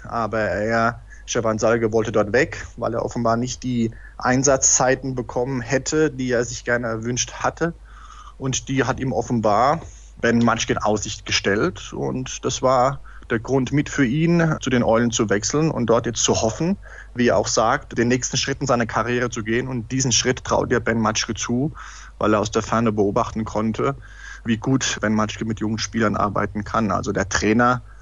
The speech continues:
war mit der Ausschlag für Salga zu kommen und auch für Jerome Müller. Und beide in Ergänzung sollen eben diese großen, schwerwiegenden Abgang von David Schmidt ersetzen.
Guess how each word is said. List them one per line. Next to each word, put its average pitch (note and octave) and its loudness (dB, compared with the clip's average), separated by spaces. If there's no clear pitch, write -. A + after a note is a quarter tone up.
war G2+ 0
mit G#2+ -2
der F#2+ 2
Ausschlag A2 0
für B2+ 0
Salga A2+ 0
zu A2 -8
kommen G#2+ 0
und A2 -4
auch G#2 0
für A2 -6
Jerome G#2+ 0
Müller. G2+ 4
Und G2 -8
beide G#2 2
in A2+ 2
Ergänzung A#2+ 2
sollen A2+ 2
eben A#2 0
diese A2+ 0
großen, A2+ 0
schwerwiegenden A2 2
Abgang G#2+ -2
von G#2 -6
David G#2 -6
Schmidt - -2
ersetzen. G#2+ -4